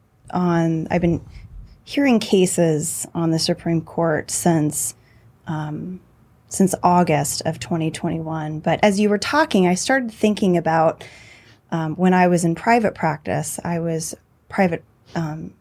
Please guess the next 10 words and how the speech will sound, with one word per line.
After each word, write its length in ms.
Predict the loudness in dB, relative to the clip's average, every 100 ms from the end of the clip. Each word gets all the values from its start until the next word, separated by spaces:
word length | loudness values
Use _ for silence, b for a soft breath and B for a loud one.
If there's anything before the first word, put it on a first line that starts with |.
| _
in 120 | -6 0
private 280 | 2 2
practice 380 | 4 4 2 0
at 100 | -2
two 140 | 0 0
different 280 | 2 0
law 140 | 0 -2
firms, 580 | 0 -2 -2 -4 -8 -2
and, 400 | 2 4 4 2 B B B B B _
um, 480 | 2 4 2 0 -6